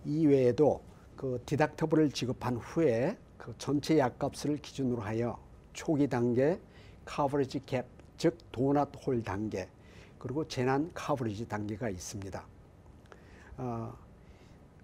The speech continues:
보통 커버리지 갭 단계가 가장 문제가 되는데, 즉 도넛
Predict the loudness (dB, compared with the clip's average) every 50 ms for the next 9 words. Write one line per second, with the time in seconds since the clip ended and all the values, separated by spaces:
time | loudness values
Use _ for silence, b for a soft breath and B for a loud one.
0 | -20 -20 -20 -20 -20 -20 -20 -4 -2 -2 2 2 2 0 0 2 2 2 4 4
1 | 2 2 2 2 2 2 2 0 0 2 4 4 4 4 2 0 0 -2 -4 -2
2 | 0 0 0 0 0 0 0 0 0 0 0 0 -2 -2 -2 -2 -2 -2 -4 -4
3 | -4 -6 -6 -6 -8 -10 -8 -4 -2 0 0 0 -2